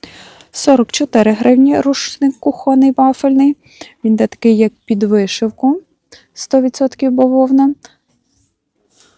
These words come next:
Розмір сорок на шістдесят сантиметрів. Рушник кухонний, мікрофібра, однотонний,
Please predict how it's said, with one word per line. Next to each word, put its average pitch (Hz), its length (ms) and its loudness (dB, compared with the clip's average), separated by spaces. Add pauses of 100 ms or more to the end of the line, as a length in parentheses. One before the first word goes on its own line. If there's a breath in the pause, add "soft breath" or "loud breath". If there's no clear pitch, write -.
(160 soft breath)
Розмір 254 480 0
сорок 233 380 -4
на 226 160 -2
шістдесят - 640 -8
сантиметрів. 196 720 -8 (1300 soft breath)
Рушник 247 460 -2
кухонний, 254 600 -4
мікрофібра, 226 800 -4 (100)
однотонний, 202 840 -6